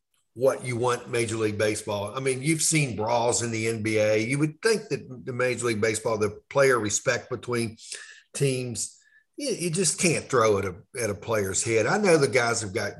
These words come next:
the pitchers have got great control and they could hit a fly, you know, on a wall from sixty feet very easily, but still, you know, you, you can't throw at a,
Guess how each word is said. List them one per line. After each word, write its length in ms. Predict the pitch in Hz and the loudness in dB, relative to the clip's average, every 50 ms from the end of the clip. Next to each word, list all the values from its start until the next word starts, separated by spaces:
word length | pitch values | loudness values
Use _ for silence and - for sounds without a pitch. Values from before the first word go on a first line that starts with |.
| - - _ | -18 -16 _
the 80 | 120 | -12
pitchers 400 | 107 - 147 147 147 139 123 104 | -4 -2 0 0 0 -2 -4 -4
have 100 | 110 101 | -2 -2
got 240 | 101 117 110 98 95 | -2 -2 -2 -2 -2
great 340 | 98 110 117 123 127 - - | 0 2 4 4 2 0 -4
control 480 | - 127 117 - - 120 113 113 113 110 | -6 -6 -4 -2 0 0 2 2 2 2
and 80 | 104 110 | 2 0
they 100 | 123 - | -2 -2
could 160 | - 107 104 | -2 -2 -2
hit 120 | 120 113 | -2 -2
a 60 | 101 | -2
fly, 460 | 98 - - 117 107 104 110 107 104 - - - - - - - - - - - _ - | -2 -4 -4 -4 -2 -2 -2 -4 -4 -6 -8 -12 -20 -20 -20 -20 -20 -20 -20 -20 _ -8
you 140 | 120 110 | -4 -4
know, 280 | 101 95 95 92 98 101 | -4 -4 -4 -8 -10 -10
on 160 | 117 113 113 110 | -8 -6 -2 -2
a 80 | 107 | 0
wall 440 | 104 98 101 104 104 104 104 104 104 | 0 0 -2 -2 -2 -2 -2 -2 -2
from 240 | - - 120 110 101 | -2 -2 -2 -2 -2
sixty 460 | - - 131 127 127 - - 117 110 | 2 4 4 4 4 2 -2 -2 -2
feet 380 | 101 - 113 113 110 107 - - _ _ 120 | -2 0 0 0 0 -2 -6 -14 _ _ -14
very 460 | 110 101 98 120 127 127 120 113 117 | -10 -4 0 2 4 4 4 4 2
easily, 420 | 113 113 113 104 101 110 110 110 | 2 0 -2 -2 0 0 0 0
but 280 | 104 101 110 104 104 - | 2 2 2 2 2 0
still, 580 | - - - 214 202 143 107 95 80 - - _ _ _ _ _ _ _ - - - - | 0 0 2 4 4 4 4 2 -2 -6 -12 _ _ _ _ _ _ _ -20 -20 -12 -6
you 120 | - 131 | -4 -2
know, 260 | 123 117 113 107 104 104 | -2 0 0 -2 -4 -4
you, 220 | 113 120 120 117 120 - 135 127 - - _ _ _ _ _ _ _ _ - | -6 -8 -8 -8 -10 -12 -18 -20 -20 -20 _ _ _ _ _ _ _ _ -16
you 120 | 131 127 | -14 -8
can't 300 | 113 - 170 170 143 - | -2 0 2 2 2 0
throw 340 | - - 135 123 113 110 107 | 2 2 4 4 6 6 4
at 60 | 107 | 4
a, 120 | 98 92 | 2 -2